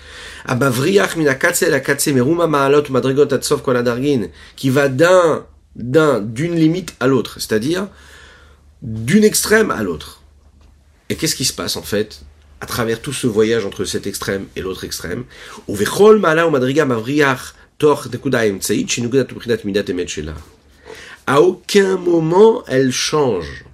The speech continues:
sa trajectoire, elle reste la même du début jusqu'à la fi-, de-, fin, d'en haut jusqu'en bas, avec la même vérité. Midat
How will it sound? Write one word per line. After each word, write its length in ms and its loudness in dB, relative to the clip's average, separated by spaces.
sa 160 -8
trajectoire, 720 -6
elle 160 -2
reste 300 -4
la 160 0
même 180 -4
du 140 -8
début 240 -2
jusqu'à 320 -6
la 100 -4
fi-, 220 -8
de-, 280 -8
fin, 300 -6
d'en 200 0
haut 100 0
jusqu'en 320 -8
bas, 180 -14
avec 260 -4
la 80 -6
même 220 -2
vérité. 340 -12
Midat 240 -4